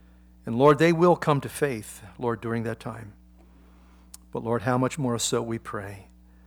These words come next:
that it could be now, Lord, in this day, in this age, Lord, giving us this great opportunity to respond to the gospel, to be saved,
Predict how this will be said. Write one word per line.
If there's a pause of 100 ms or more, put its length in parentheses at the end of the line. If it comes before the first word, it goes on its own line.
(540)
that
it
could
be
now,
Lord,
in
this
day,
in
this
age, (760)
Lord,
giving
us
this
great
opportunity
to
respond
to
the
gospel, (420)
to
be
saved,